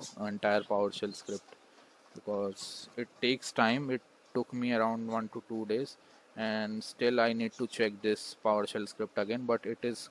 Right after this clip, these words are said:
currently working. I checked it. PowerShell script is working, but, uh, I need to check these commands, why I'm not able to connect to my Azure portal. So in upcoming videos, most probably by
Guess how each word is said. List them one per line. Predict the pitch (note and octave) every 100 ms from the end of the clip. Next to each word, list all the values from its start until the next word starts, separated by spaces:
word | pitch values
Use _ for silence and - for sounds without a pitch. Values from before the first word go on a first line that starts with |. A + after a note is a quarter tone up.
| -
currently | A2+ A2 G#2+ B2+
working. | A2 G#2 - B2
I | A#2+
checked | A#2 - A2 G#2
it. | B2 D3+ - - - - - _ -
PowerShell | G#2+ A2 - C3
script | - B2 -
is | B2+ - - - -
working, | A2 G#2 D3 D3+
but, | B2+ -
uh, | B2+ A#2+ A#2+ B2 A#2+ - - - -
I | A#2+
need | A#2+
to | A#2+
check | - A#2+
these | G#2+ A2+
commands, | - A2+ G#2 G#2 G2+
why | - G#2+
I'm | A2 A2
not | G#2+ G#2+
able | G#2+ G#2
to | -
connect | - G2+ G2+ -
to | G#2+
my | G#2+ G2+
Azure | G2 G2+
portal. | - G#2 G2 G2+ -
So | - - C3 C3+ C3+ - _ - - - -
in | C3+ C3
upcoming | A#2 C#3 C3+ C#3+
videos, | C3 B2+ C3+ C3+
most | B2+ B2 -
probably | - A#2+ A#2+ C3
by | A#2+ A#2